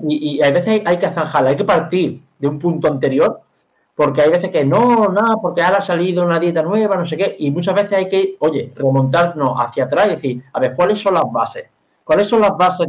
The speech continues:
de tener una buena salud, de perder grasa, de ganar masa muscular? ¿Cuáles son las bases? Y a veces las bases se pierden. Es decir, en una pirámide de elementos en los cuales la base es lo más importante, a veces nos perdemos en la, en la cima,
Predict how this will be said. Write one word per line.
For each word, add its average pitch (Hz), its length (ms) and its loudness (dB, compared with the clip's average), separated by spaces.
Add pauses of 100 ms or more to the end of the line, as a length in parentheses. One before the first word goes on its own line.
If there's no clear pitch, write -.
de 151 180 4
tener 151 240 -2
una 151 220 0
buena 147 180 2
salud, 139 560 2
de 135 120 0
perder 135 340 0
grasa, 143 680 0 (240)
de 131 140 2
ganar 139 280 2
masa 143 200 -2
muscular? 139 340 0
¿Cuáles 202 160 2
son 190 120 -2
las 156 100 0
bases? - 260 -8 (160)
Y 143 80 -2
a 151 60 4
veces 240 180 -2
las 156 100 2
bases 190 240 -4
se 151 120 -4
pierden. 143 440 -2
Es 175 120 2
decir, 156 360 -2 (400)
en 151 200 0
una 220 560 2
pirámide 170 640 0
de 131 160 2
elementos 131 800 0 (240)
en 127 160 0
los 131 180 0
cuales 139 480 0
la 127 160 0
base 175 280 2
es 135 60 0
lo 151 80 2
más 170 120 2
importante, 180 600 0 (260)
a 139 100 0
veces 175 220 2
nos 214 100 4
perdemos 190 520 2
en 143 200 2
la, 143 260 2
en 127 160 -2
la 117 220 0
cima, - 460 -2